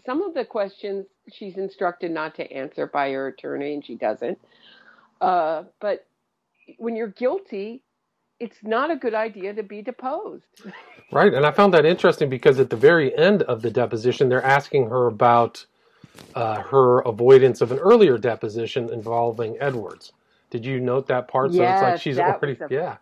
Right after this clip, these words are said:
Speaker 1: fabulous part. Yeah.
Speaker 2: Yeah.
Speaker 1: I, I'd say it's a nothing burger in that I think people thought that there would be all sorts of names dropped. They're all redacted. But I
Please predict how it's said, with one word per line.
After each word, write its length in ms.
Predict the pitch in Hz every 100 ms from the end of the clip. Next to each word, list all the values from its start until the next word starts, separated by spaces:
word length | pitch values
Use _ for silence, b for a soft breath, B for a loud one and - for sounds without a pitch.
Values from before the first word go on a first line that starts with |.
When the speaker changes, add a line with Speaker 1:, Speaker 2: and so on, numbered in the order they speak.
| -
Speaker 1:
fabulous 540 | 151 170 175 165 143 _
part. 340 | 147 143 123
Yeah. 120 | - 185
Speaker 2:
Yeah. 200 | 175 143
Speaker 1:
I, 140 | 214 -
I'd 140 | -
say 80 | 403
it's 180 | 381 349
a 80 | 285
nothing 500 | 247 277 - 311 247
burger 440 | 226 220 190 208
in 220 | - 220 214
that 180 | 196
I 120 | 180 185 -
think 240 | 294 262
people 380 | 262 233 214 - -
thought 200 | 190 -
that 140 | 175 -
there 100 | 170
would 120 | 160
be 120 | 156
all 200 | 160 196
sorts 280 | - 196 -
of 80 | 165
names 560 | 160 170 175 175 175 170 -
dropped. 440 | 170 165 170 _ B B B
They're 200 | 160 160
all 220 | 170 196
redacted. 680 | 185 180 185 160 165 - 196
But 160 | 233 208
I 120 | 214